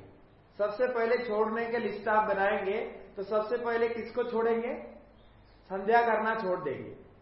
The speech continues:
सत्संग सुनना छोड़ देंगे, क्लास छोड़ देंगे, लेकिन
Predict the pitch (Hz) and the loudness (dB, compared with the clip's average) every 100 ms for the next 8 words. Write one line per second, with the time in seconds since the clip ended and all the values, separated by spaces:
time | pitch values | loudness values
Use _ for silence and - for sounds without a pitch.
0 | - - - 185 - 226 226 226 214 208 | -20 -12 -4 -2 0 -2 -2 -4 -6 -2
1 | 220 269 - - - - - 180 170 151 | 0 0 -4 -10 -16 -14 -2 0 0 -2
2 | 143 139 139 208 254 247 - - 196 190 | -2 -4 2 4 6 4 -4 -2 0 2
3 | 135 127 - - - - - 165 196 202 | 0 -4 -8 -14 -20 -20 -12 -2 -2 0
4 | 277 320 | -2 -4